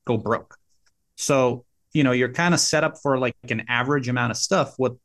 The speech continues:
or amount of grapes to come in, then you ferment it, then you clear the tanks, move them into barrels, and, you know, two years later, you release. So what ended up happening in ninety-seven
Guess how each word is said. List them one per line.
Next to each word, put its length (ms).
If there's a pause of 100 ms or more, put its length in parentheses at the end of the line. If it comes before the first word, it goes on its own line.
(360)
or 260
amount 240
of 80
grapes 240
to 60
come 220
in, 200
then 280
you 100
ferment 360
it, 180
then 80
you 100
clear 180
the 60
tanks, 360
move 120
them 100
into 120
barrels, 400
and, 240
you 120
know, 100
two 180
years 180
later, 200
you 140
release. 340 (840)
So 140
what 100
ended 120
up 60
happening 280
in 60
ninety-seven 680